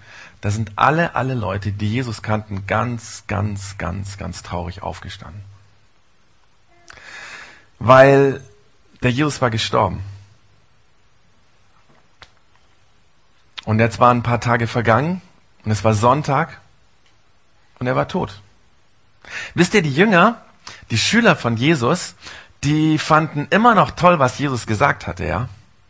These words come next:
Und sie fanden super toll, was er gemacht hat. Er hat Kranke geheilt, er hat sich um Kinder gekümmert. Damals hat sich niemand um Kinder gekümmert, ja? Aber der Jesus hat sich um Kinder gekümmert und der Jesus hat sich um kranke Leute gekümmert, er hat sie heil gemacht.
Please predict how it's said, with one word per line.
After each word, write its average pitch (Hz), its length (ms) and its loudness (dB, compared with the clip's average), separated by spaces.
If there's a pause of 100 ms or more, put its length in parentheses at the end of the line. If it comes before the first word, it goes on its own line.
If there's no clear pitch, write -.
(560)
Und 147 280 0
sie 143 100 -2
fanden 147 260 4
super 202 420 0
toll, 160 260 2
was 135 120 0
er 120 80 -2
gemacht 131 340 0
hat. 113 120 -2
Er 123 80 2
hat 127 100 0 (400)
Kranke 170 400 0
geheilt, 160 540 0 (200)
er 117 120 0
hat 120 80 -2
sich 117 180 -8
um 113 140 -4
Kinder 214 340 0
gekümmert. 117 420 -2
Damals 135 280 0
hat 110 120 -4
sich - 140 -12
niemand 165 260 0
um 90 120 -10
Kinder 82 260 -6
gekümmert, 85 400 -8
ja? 101 200 -2 (360)
Aber 120 200 2
der 104 80 2
Jesus 190 360 0
hat 107 100 -4
sich 101 140 -10
um 104 100 -6
Kinder 107 280 -2
gekümmert 104 340 -4
und 143 100 -4
der 143 120 0
Jesus 170 280 0
hat 160 140 2
sich 147 160 -8
um 139 220 -2 (260)
kranke 170 400 2
Leute 160 320 2
gekümmert, 151 380 -2
er 98 80 -2
hat 101 100 -6
sie 104 160 -4
heil 143 240 2
gemacht. 143 460 -2